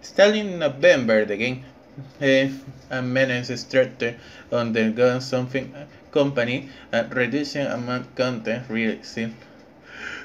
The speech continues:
re-, release each month going forward. Particular new Adventure Dragon at the game is among which change and standing December new, new Oslan defensive coalition.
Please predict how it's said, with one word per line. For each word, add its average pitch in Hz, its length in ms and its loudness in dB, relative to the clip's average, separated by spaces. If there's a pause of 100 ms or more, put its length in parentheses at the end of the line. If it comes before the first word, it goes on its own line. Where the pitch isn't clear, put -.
(140)
re-, 147 280 2 (140)
release 151 580 0
each - 380 -6
month 120 320 -2
going 113 300 0 (680)
forward. 104 580 4
Particular 185 680 2
new 165 500 -6 (760)
Adventure 131 680 2
Dragon 113 520 2 (120)
at 117 300 -2 (220)
the 110 180 -8
game 127 480 -2
is 110 220 -10
among 113 560 -4
which 107 260 -6
change 98 380 -10 (240)
and 110 260 -2
standing 120 480 -2
December 123 560 -2
new, 120 600 -2 (460)
new 123 220 -2
Oslan 135 540 4
defensive 135 680 -2
coalition. 117 460 -4